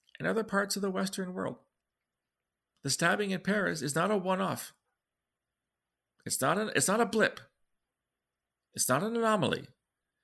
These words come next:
It is the continuation of a pattern we have seen in the West for the past twenty to twenty-five years. And I just wish that people would recognize that this particular terrorist threat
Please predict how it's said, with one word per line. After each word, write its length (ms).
It 140
is 100
the 80
continuation 800
of 100
a 60
pattern 460
we 100
have 120
seen 260
in 80
the 100
West 260
for 80
the 80
past 340
twenty 280
to 80
twenty-five 600
years. 320
And 120
I 60
just 340
wish 520
that 180
people 500
would 240
recognize 800
that 140
this 120
particular 600
terrorist 460
threat 240